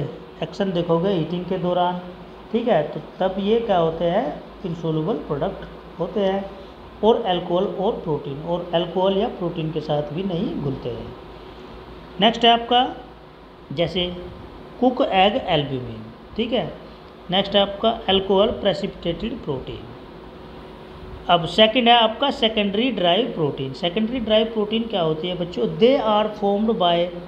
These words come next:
hydrolytic cleavage of proteins at their peptide linkage, ठीक है। तो ये क्या होती है? Hydrolytic,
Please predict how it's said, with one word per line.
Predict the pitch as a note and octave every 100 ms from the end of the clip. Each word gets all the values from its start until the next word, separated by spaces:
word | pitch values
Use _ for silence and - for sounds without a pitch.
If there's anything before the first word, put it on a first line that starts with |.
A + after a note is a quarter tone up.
| - - - D#3
hydrolytic | F#3+ G#3+ C4+ A#3 A#3 C4 A#3 -
cleavage | F#3 F#3+ F#3 F#3 G3 F#3+ F#3
of | D#3+ D#3+ D#3+
proteins | D#3 E3 E3+ F3+ F3+ - - - - -
at | G#3 F#3 E3+
their | G#3 B3+ C4
peptide | G3 - F#3 F3+ F#3+ - - - F3+
linkage, | D3 C3 B2+ B2 - -
ठीक | B3
है। | C4 C3 - - - - -
तो | G#3
ये | F3 G#3 C4+
क्या | C#4
होती | G#3+ F#3 F#3 G#3
है? | G#3+ F3
Hydrolytic, | F3+ F#3 G3+ G3 F#3 G#3+